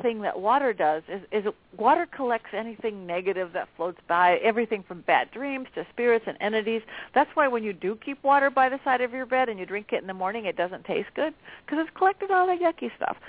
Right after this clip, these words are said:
But it's really good for dream enhancement. So keep your drinking water a little farther away and put a dr-, glass of water by when you go to bed. And when you go to bed, ask your higher power, whoever you believe in, God, your spirit guides, angels, higher consciousness, yourself,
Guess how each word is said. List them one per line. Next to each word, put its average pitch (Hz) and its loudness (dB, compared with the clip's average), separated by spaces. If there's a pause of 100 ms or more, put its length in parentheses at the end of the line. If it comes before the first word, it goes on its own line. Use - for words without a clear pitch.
(240)
But 208 6
it's 208 -2
really 277 0
good 214 -6
for 196 -8
dream 175 -8
enhancement. 147 -10
So 180 -6
keep - -6
your 247 -4
drinking 311 -4
water 247 4
a 180 0
little 208 -4
farther 208 2
away 147 -2 (280)
and 202 -4
put 226 0
a 214 -4
dr-, 202 -4
glass 196 6
of 269 -12
water 196 2
by 165 2
when 165 -8
you 170 -14
go 170 -4
to 165 -6
bed. 117 -4 (240)
And 208 -2
when 233 0
you 269 -4
go 269 4
to 403 0
bed, 170 2
ask 202 2
your 285 -4
higher 254 2
power, 143 -2
whoever 202 2
you 269 -6
believe 202 -4
in, 156 -6 (460)
God, 214 6
your 220 -14
spirit 233 0
guides, 160 0
angels, 214 -8
higher 202 4
consciousness, 202 -6
yourself, 190 -2